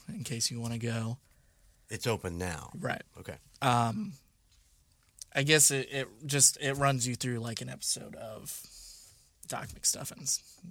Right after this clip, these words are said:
Speaker 1: I, I don't, I've never watched it, so I don't know exactly what it entails. I think she's a E R veterinarian or something, but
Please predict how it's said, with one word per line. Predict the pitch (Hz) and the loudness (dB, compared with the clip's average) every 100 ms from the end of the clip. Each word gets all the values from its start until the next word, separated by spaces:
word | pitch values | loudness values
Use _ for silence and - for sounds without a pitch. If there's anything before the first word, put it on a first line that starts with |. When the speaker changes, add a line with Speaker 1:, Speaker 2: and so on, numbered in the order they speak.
| 220 - | -16 -16
Speaker 1:
I, | - - 143 | -16 -8 -2
I | |
don't, | 131 131 | 0 0
I've | - 123 | 0 2
never | 127 117 | 4 4
watched | 117 120 123 135 156 | 2 4 4 4 4
it, | 147 - | 4 4
so | 127 | 4
I | 113 | 4
don't | 117 123 | 2 2
know | 117 | 0
exactly | 113 113 113 113 117 | 0 0 0 0 -2
what | 117 117 117 - _ _ _ _ _ - | -2 -2 -4 -8 _ _ _ _ _ -10
it | - | -6
entails. | 113 110 120 117 120 | -4 -2 -2 0 0
I | 117 | -2
think | 110 120 | -2 -4
she's | - 120 110 | -4 -4 -4
a | 113 113 113 - _ - - | -2 -2 -4 -10 _ -20 -6
E | 135 123 | 0 4
R | 117 113 117 | 6 6 4
veterinarian | 117 117 - 117 117 120 123 120 | 2 0 0 0 0 0 -2 -4
or | |
something, | 117 120 120 120 120 | -4 -4 -4 -4 -4
but | 117 123 | -4 -6